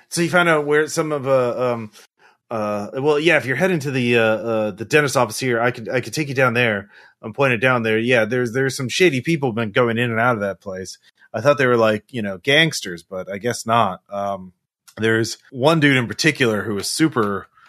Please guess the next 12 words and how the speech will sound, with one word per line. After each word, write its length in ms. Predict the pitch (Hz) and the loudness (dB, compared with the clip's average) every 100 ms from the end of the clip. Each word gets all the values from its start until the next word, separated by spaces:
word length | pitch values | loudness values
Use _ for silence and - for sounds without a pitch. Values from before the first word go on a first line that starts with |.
| _ _ _ - | _ _ _ -12
scary 460 | - 143 143 123 | -2 2 4 4
looking. 500 | 101 92 95 87 90 - | 0 -4 -8 -8 -10 -12
Um, 720 | 98 92 90 90 87 85 85 95 | -10 -8 -8 -10 -10 -12 -14 -12
he 140 | 101 | -8
was 400 | 101 95 87 - _ _ _ _ _ | -8 -10 -12 -18 _ _ _ _ _
even, 280 | 127 104 110 | -8 -4 -2
he 100 | 117 | 0
was, 160 | 139 123 | 0 2
he 200 | 123 131 | 2 2
looked 240 | 135 - | 0 0
like 540 | 123 120 - 147 131 120 | -6 -8 -10 -2 0 2
I, 220 | 127 | 2